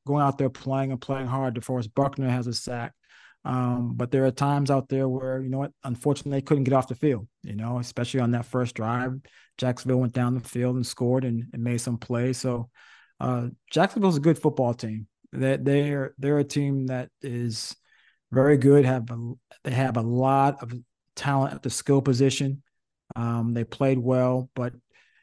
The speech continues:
you know what? I thought the defense did it. It, they played well at times, but, uh, wasn't enough against the Jacksonville Jaguars. And,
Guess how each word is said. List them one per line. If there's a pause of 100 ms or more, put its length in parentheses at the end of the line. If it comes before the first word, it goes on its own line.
(160)
you
know
what? (260)
I
thought
the
defense
did
it. (260)
It, (1040)
they
played
well
at
times,
but, (100)
uh,
wasn't
enough
against
the
Jacksonville
Jaguars.
And,